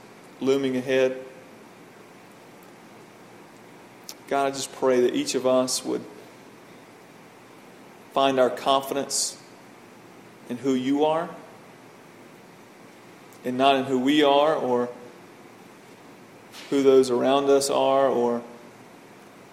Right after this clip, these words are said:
the state of our country or our world, but our confidence would be firmly planted in what Christ has done and what you have said you will do.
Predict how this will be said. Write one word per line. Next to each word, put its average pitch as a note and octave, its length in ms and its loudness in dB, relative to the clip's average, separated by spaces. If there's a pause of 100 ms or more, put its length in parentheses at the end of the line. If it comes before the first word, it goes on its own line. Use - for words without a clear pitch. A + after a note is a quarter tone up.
(560)
the - 60 -14
state C#3 320 4
of B2+ 80 4
our A#2+ 100 2
country C#3+ 680 -2
or A#2+ 200 2
our A#2+ 60 2
world, C3+ 680 4 (140)
but B2+ 100 0
our B2+ 100 2
confidence C#3 560 -4
would F#3 120 -14
be B2+ 100 -6
firmly C#3 480 -4
planted C3 560 -8 (1200)
in B2 140 -6
what B2+ 160 -4
Christ C#3 440 -2
has C#3 160 -4
done C#3 420 -2 (140)
and B2 180 -6
what B2 260 0 (800)
you C#3 140 -2
have B2+ 200 0
said C3 380 0
you B2+ 100 -2
will B2 140 -2
do. A#2 260 -6